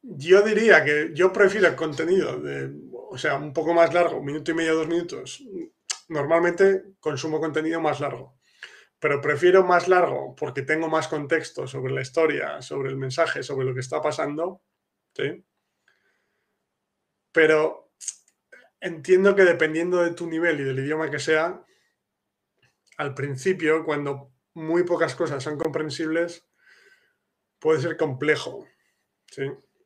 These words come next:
Porque una vez que llegas a un nivel intermedio, que ya puedes entender bastantes cosas, ahí sí que lo tengo claro. O sea, busca cosas que te interesen totalmente por el tema en sí, ¿sí?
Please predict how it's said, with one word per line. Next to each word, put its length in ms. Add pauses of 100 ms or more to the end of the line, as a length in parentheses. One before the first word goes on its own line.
(600)
Porque 380 (220)
una 220
vez 100
que 80
llegas 200
a 40
un 60
nivel 220
intermedio, 760 (300)
que 100
ya 140
puedes 180
entender 360
bastantes 460
cosas, 520 (300)
ahí 160
sí 140
que 100
lo 120
tengo 220
claro. 360
O 40
sea, 140
busca 380
cosas 280
que 80
te 100
interesen 840 (2000)
totalmente 800
por 280
el 180
tema 260
en 80
sí, 440 (420)
¿sí? 240